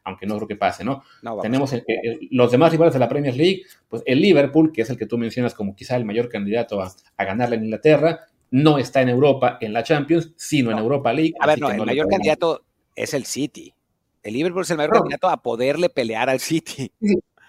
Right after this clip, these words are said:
Speaker 1: Sí, sí, a eso me refiero. O sea, que, que, que, que ves al Liverpool como, como máximo rival en la Premier League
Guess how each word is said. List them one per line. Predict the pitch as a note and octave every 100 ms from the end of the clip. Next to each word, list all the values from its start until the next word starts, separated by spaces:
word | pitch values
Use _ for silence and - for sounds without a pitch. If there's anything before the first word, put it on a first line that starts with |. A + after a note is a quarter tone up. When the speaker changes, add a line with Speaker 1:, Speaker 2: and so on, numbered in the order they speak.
| _
Speaker 1:
Sí, | G3
sí, | G3
a | D#3
eso | B2+ F3+
me | D3+
refiero. | C3+ E3+ -
O |
sea, | - G#2
que, | G2 F#2+ F#2
que, | G2
que, | - A2 G#2
que | A2
ves | C3
al | D#3+
Liverpool | E3+ F3 -
como, | A#2+
como | A2+ G#2+
máximo | C#3+ D#3 C3+
rival | A#2+ C#3+
en | A#2
la | G#2+
Premier | D3 D3
League | D#3+ G3 -